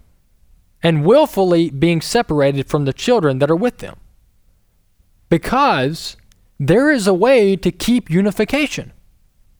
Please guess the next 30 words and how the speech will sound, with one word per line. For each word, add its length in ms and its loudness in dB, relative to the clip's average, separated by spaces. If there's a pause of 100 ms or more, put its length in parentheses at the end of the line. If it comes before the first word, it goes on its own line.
(720)
There 260 2
is 140 0
a 40 2
way 300 2
to 140 -4
maintain 500 -2
unification, 760 -2
and 160 -2
that 220 2
is 260 0 (360)
for 120 0
the 200 2
illegal 540 0 (140)
alien 440 2
adult 460 2
who 120 0
crossed 380 0
our 80 2
border 300 2
with 200 0
a 40 -2
child 380 0
illegally, 540 -2 (640)
if 180 -2
they 320 2
will 240 0
submit 800 -2 (560)
to 220 2
an 100 0
expedited 960 0